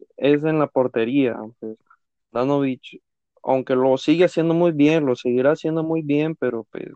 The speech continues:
ya tiene treinta y cuatro años. Y, l-, como te decía, el nombre Areola, costo cero, otro nombre que suena mucho es Radu, que juega en el Genoa, que sigue siendo jugador del Inter.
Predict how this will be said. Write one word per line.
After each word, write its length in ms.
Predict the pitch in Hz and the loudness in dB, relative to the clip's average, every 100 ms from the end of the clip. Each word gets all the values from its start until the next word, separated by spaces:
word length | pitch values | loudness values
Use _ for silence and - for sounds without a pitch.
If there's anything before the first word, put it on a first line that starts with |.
| _ _ | _ _
ya 220 | 113 117 113 | -12 -8 -4
tiene 220 | 127 127 | -2 -2
treinta 300 | - 113 - | -4 -8 -10
y 60 | |
cuatro 400 | - 117 - - | -10 -10 -6 -2
años. 280 | 127 139 123 _ _ _ _ _ _ _ _ _ | -2 -2 -6 _ _ _ _ _ _ _ _ _
Y, 360 | 139 139 143 143 | 0 4 6 4
l-, 300 | 135 127 123 - | 2 -2 -6 -8
como 220 | 123 127 | -4 -4
te 120 | 127 | 0
decía, 360 | 127 123 147 151 | 0 2 2 4
el 80 | 143 | 4
nombre 300 | 143 147 143 | 4 4 4
Areola, 540 | 131 123 127 143 143 | 4 4 4 4 4
costo 320 | - 135 - 127 | 0 -6 -6 -6
cero, 400 | 135 139 147 143 135 | 0 2 4 4 4
otro 220 | 139 131 | 2 0
nombre 400 | 131 139 139 139 - | 2 2 2 0 0
que 240 | 120 117 113 113 - | -4 -2 -6 -8 -4
suena 260 | 135 139 | -2 0
mucho 380 | 131 135 147 139 | 0 -2 0 0
es 140 | 135 | 0
Radu, 520 | 131 123 117 139 147 147 _ _ | 0 -2 2 2 2 -2 _ _
que 100 | 120 | -8
juega 220 | 120 131 | 0 0
en 60 | 135 | 2
el 120 | 123 | 2
Genoa, 500 | 127 135 131 123 120 | 2 2 0 -2 -4
que 140 | - | -8
sigue 260 | - 127 123 | -4 -2 -2
siendo 240 | 131 131 | -2 -4
jugador 420 | 123 117 113 120 123 | -4 -4 -2 -2 -2
del 180 | 120 | -4
Inter. 340 | 120 131 - | -4 -6 -10